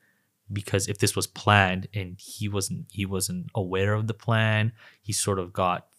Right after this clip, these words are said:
fooled into it. And if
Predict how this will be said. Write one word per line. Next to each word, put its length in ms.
fooled 460
into 400
it. 320
And 400
if 320